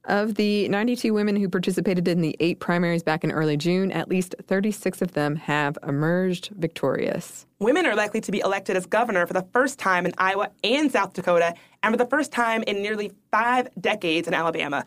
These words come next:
Speaker 2: according to Gender Watch two thousand eighteen, a project of the Center for American Women in Politics at Rutgers University.
Speaker 1: Women are also poised to make significant progress in House races. Iowa, for example, may elect its first ever congresswoman, and New Mexico may elect the country's first Native American congresswoman,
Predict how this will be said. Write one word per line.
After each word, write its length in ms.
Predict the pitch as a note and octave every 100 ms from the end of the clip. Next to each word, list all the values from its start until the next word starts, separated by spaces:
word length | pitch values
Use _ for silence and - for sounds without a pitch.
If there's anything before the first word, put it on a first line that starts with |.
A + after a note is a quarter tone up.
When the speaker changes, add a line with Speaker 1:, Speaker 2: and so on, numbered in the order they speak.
| _ -
Speaker 2:
according 280 | F#3+ A3+
to 100 | A3
Gender 340 | F#3 G#3+ A#3 A#3
Watch 280 | A3 G#3+ -
two 180 | A#3+
thousand 300 | B3 G3+ F#3+
eighteen, 420 | F#3+ E3 - C3+ -
a 60 | F3+
project 340 | - A3 B3
of 60 | G3
the 80 | F#3
Center 380 | - A#3 C4
for 120 | B3+ A#3+
American 440 | F#3+ G3 G3+ F#3
Women 220 | F#3 G#3+
in 120 | G3+
Politics 440 | F#3 F#3+ G3 B3 B3
at 160 | F#3+ E3
Rutgers 320 | F#3 G3 F#3+
University. 640 | G3 E3 - - C4 B3+ _ _ _ _ -
Speaker 1:
Women 260 | G#3 A#3+
are 140 | A#3+ G3
also 240 | G#3 A#3
poised 320 | - G#3 G#3
to 80 | G3+
make 180 | F3+ F3
significant 540 | F3 F3+ F#3 - G3
progress 420 | - E3+ E3 E3+
in 100 | -
House 360 | D3+ G3 G#3 -
races. 400 | C3 - F#2+ - _ _ _
Iowa, 300 | - G#3 A#3+
for 160 | A3 F#3
example, 360 | F3 E3 E3 D#3+
may 200 | E3+ E3
elect 260 | E3+ D3+
its 160 | - -
first 340 | - F#3 G3 -
ever 200 | F3 E3+
congresswoman, 680 | - F3+ E3 D#3 C3 C3+ -
and 200 | D3+ E3
New 160 | F#3+
Mexico 400 | F#3+ F#3 - F3+
may 160 | D#3+ E3
elect 320 | D#3+ D#3+ - D#3+
the 120 | E3
country's 440 | E3 E3+ E3 D#3
first 380 | - F#3 F#3+ -
Native 320 | E3 D#3+ F#3+
American 540 | G3 E3 F3+ G#3+ F3+ D#3
congresswoman, 600 | D3+ C#3+ - C#3+ C#3